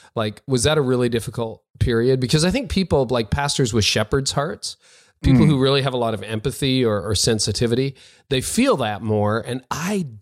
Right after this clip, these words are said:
Speaker 1: don't. Like, if, you know, I just don't really feel it when people are like, "I'm mad at you." I'm like, "Okay."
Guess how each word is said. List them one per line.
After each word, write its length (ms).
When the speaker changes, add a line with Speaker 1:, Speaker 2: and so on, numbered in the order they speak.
Speaker 1:
don't. 400
Like, 240
if, 320
you 200
know, 200
I 100
just 360
don't 240
really 540
feel 440
it 80
when 140
people 240
are 140
like, 220
"I'm 160
mad 240
at 80
you." 240
I'm 140
like, 280
"Okay." 420